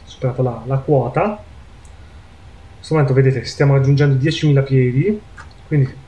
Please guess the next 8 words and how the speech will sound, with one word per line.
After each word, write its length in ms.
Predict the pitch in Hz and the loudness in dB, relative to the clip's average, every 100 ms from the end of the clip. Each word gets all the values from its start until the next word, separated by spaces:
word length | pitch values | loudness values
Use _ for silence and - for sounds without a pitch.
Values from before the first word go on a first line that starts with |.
| - | -2
li 60 | 196 | 2
abbiamo 280 | 196 160 127 - - | 4 4 2 -6 -6
raggiunti. 880 | 139 147 131 143 143 131 190 233 - - - - - - | 0 0 2 4 2 2 0 0 -4 -18 -20 -20 -20 -10
A 180 | - 240 | 0 2
questo 240 | 254 247 208 | 4 2 0
punto 320 | 202 165 143 | 2 2 0
possiamo 380 | 135 - 185 139 | 0 0 2 2
spegnere 800 | - - 262 196 151 123 123 | 0 2 2 4 2 2 -2